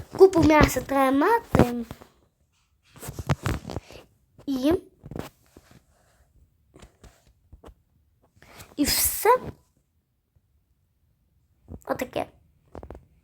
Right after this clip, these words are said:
Ще одне дерево виросло. Хто мені підкаже,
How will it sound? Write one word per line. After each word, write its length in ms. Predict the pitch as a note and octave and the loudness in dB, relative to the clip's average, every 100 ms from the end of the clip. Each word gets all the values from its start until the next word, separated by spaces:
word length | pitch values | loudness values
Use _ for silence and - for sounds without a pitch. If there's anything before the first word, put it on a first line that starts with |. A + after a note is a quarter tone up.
| _ _ - - - - | _ _ -20 -20 -20 -8
Ще 400 | - F4+ F4+ E4+ | 4 10 10 8
одне 180 | C#4+ C4+ | 4 0
дерево 400 | B3+ A#3+ A3+ A3+ | 0 0 -6 -8
виросло. 540 | A3+ A3+ A3 - - _ | -8 -8 -12 -18 -20 _
Хто 280 | - D#4+ | -8 0
мені 200 | E4 E4 | 4 4
підкаже, 600 | D4 C#4 D#4 D#4 C#4+ C4 | 2 -2 4 4 4 -2